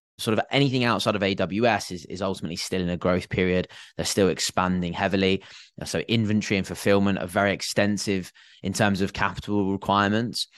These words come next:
hence why they are seeing losses in the bus-, business segments outside of A W S. But they are critical for enabling customer experience. And that is good news despite not being profitable.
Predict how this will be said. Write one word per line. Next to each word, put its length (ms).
hence 460
why 240
they 100
are 80
seeing 260
losses 440
in 60
the 60
bus-, 280
business 320
segments 420
outside 400
of 60
A 100
W 260
S. 360
But 100
they 100
are 60
critical 440
for 120
enabling 460
customer 360
experience. 680
And 160
that 100
is 140
good 200
news 380
despite 500
not 160
being 200
profitable. 580